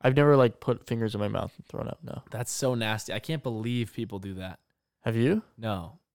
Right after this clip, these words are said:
Speaker 1: Yeah,
Speaker 2: Never
Speaker 1: I,
Speaker 2: once.
Speaker 1: I think if I did it at that point, I probably would've. But I was like, "I think I, I think I'll be okay." And as soon as I went back inside, I just went to bed and fell asleep.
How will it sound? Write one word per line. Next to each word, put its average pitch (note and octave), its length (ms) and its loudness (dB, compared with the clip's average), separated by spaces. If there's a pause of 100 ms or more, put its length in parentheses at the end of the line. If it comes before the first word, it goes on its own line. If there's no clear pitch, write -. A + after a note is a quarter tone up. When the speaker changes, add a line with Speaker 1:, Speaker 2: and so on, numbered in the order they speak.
Speaker 1:
Yeah, D#3 160 4
Speaker 2:
Never C3+ 100 4
Speaker 1:
I, D#3 120 6
Speaker 2:
once. F3+ 160 0
Speaker 1:
I E3+ 80 6
think G#3+ 200 2
if A3+ 120 4
I G#3 100 8
did C#3 280 4
it D#3+ 140 4
at C3 180 4
that B2+ 180 4
point, C3 260 2
I A#2+ 60 4
probably C#3 260 4
would've. A#2 540 4 (680)
But C3+ 160 8
I B2+ 140 8
was C#3 180 6
like, C3 260 6 (540)
"I C#3 120 4
think D#3+ 180 4
I, C3+ 180 6
I C3+ 140 4
think C#3+ 160 4
I'll B2 80 6
be A#2 140 0
okay." G#2 440 0 (560)
And C#3+ 100 -2
as C#3 80 2
soon E3 140 6
as D#3 60 8
I D#3 80 8
went C#3 160 6
back B2+ 180 6
inside, A#2 380 4
I A2 140 6
just - 220 -8
went A2 120 0
to G#2+ 80 -2
bed G#2 180 2
and F2+ 100 -10
fell G#2 140 -4
asleep. - 320 -10